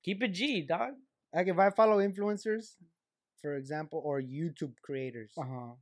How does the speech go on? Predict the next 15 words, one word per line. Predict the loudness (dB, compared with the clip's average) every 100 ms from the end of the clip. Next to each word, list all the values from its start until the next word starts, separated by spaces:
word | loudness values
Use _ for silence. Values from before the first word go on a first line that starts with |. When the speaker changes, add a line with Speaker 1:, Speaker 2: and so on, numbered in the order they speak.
| _ _ _ -6
Speaker 2:
I, | -4 0
I | 2
like | 2 0
that | -2 0
better. | -2 -4 -8
YouTube | -8 -8 -12 -14
creators, | -10 -8 -10 -12 -16
you | -12
know? | -2
Speaker 1:
Content | 0 2 0 -2
creators, | -4 -4
I | -4
think. | 0
Speaker 2:
Content | 0 -2 -6
creators. | -4 -2 -2 -4